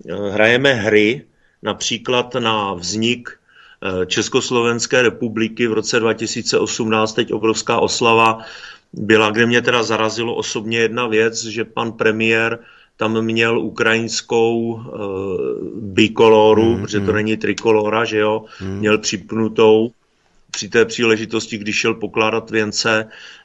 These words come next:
Speaker 1: Takže to jsou takové věci, které, takové detaily, které ukazují na to, že ten stát, že my ten stát nemáme. Že jsme o něj přišli, že jsme ztratili svou státnost a dneska jsme skutečně jenom kolonií, která nějakým způsobem, eh,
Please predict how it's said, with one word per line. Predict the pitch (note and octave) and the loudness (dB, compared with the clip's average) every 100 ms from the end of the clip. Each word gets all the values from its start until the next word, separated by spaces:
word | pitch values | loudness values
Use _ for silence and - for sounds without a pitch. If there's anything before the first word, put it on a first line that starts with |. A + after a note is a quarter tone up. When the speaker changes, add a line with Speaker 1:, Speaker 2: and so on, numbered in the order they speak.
| _ | _
Speaker 1:
Takže | - F#2+ G2+ A#2+ A#2+ A2+ - - | -4 -2 0 4 4 4 0 -6
to | G#2+ | -8
jsou | - C#3 C3 | -4 -2 0
takové | B2 A2+ C3+ C#3+ | -2 0 2 4
věci, | C3 A#2 - C#3 C3 | 4 0 0 -2 -4
které, | - C#3+ C3 C3 B2+ - - F#2 - | -2 0 2 2 2 0 -6 -14 -6
takové | A2 A#2 D3+ | -4 4 4
detaily, | B2+ C3 B2+ A#2 A#2 | 4 2 2 2 0
které | B2 C3+ C3 | -2 -2 -2
ukazují | A#2+ C3 B2+ C3 C3+ | -2 -2 -2 -2 -2
na | B2 | -4
to, | - | -4
že | B2 B2 | -6 -4
ten | C#3 C3+ | -4 -4
stát, | - C3 A#2+ B2 - | 0 2 2 0 -6
že | A2+ | -8
my | A#2 | -8
ten | A#2 C3+ | -6 -10
stát | - C3 B2+ | -2 -4 -2
nemáme. | C3+ B2+ B2+ A#2 F#2 - _ _ _ _ - - - - _ | -2 2 2 0 -4 -10 _ _ _ _ -20 -20 -20 -20 _
Že | F#2+ G2 | -12 -10
jsme | - B2 | -2 0
o | |
něj | C3 C#3+ | 4 2
přišli, | D3 B2+ - - G#2 F#2+ A2 | 0 -4 -4 0 2 2 -2
že | A2 | -6
jsme | - C3 | -10 -10
ztratili | - A2 A#2 A2+ | -6 -4 -2 -4
svou | - A2+ | -2 -4
státnost | A2 - A2+ A2+ B2 A#2 B2 - - _ - - _ | -4 0 0 0 -4 -2 -4 -6 -10 _ -20 -20 _
a | G2+ | -4
dneska | G2 G#2+ - A2 | 0 0 0 0
jsme | C3+ | 0
skutečně | A#2 - G#2+ A#2+ A2+ - C3 | -4 -8 -2 -2 0 0 0
jenom | B2 C3+ C3 | 0 -2 -2
kolonií, | B2 A#2+ A#2 A#2 A#2 A#2 B2 | 0 2 2 2 2 2 -2
která | - A#2+ A2+ | 0 2 2
nějakým | A#2 A#2 A2+ B2+ | 2 0 -2 -8
způsobem, | - A#2 - A#2+ B2+ B2+ B2 | -8 -6 -2 2 2 2 -4
eh, | - _ _ _ - | -16 _ _ _ -8